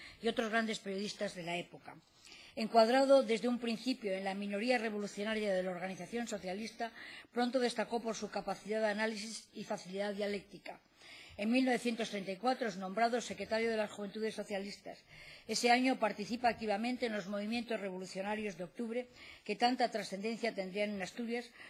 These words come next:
lo que le lleva a la cárcel, donde se radicalizará políticamente. Completa ya en plena guerra civil el proceso de unificación de las juventudes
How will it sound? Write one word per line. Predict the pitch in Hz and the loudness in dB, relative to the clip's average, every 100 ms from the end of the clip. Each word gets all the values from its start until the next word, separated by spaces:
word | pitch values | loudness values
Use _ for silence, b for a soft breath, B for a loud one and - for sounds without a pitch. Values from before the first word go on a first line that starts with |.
| B | B
lo | 214 214 | -2 0
que | |
le | 214 208 | 0 2
lleva | 240 240 | 2 4
a | 208 | 2
la | 196 | 2
cárcel, | 233 233 - 226 | 2 0 -2 -4
donde | 190 220 202 | -2 -4 -4
se | 202 | -6
radicalizará | 190 190 185 170 196 185 190 190 185 214 214 B - | -4 -4 -4 -6 -6 -6 -6 -4 0 0 -2 B -8
políticamente. | 208 214 - 202 180 170 160 143 151 - B B B B - | -4 -2 -4 -6 -6 -6 -10 -12 -18 -18 B B B B -2
Completa | 220 220 269 277 240 | -2 4 4 6 6
ya | 247 233 | 8 6
en | 220 | 4
plena | 254 240 208 | 0 2 0
guerra | 202 196 185 | 0 -2 -4
civil | 180 190 247 269 - | -6 -4 -4 -6 -4
el | 220 | -4
proceso | 185 214 208 240 240 | -2 -2 0 0 0
de | |
unificación | 220 202 185 185 226 226 | -2 -6 -6 -4 -4 -4
de | 220 | -4
las | 190 | -4
juventudes | - 190 185 220 226 226 | -6 -10 -8 -4 -4 -4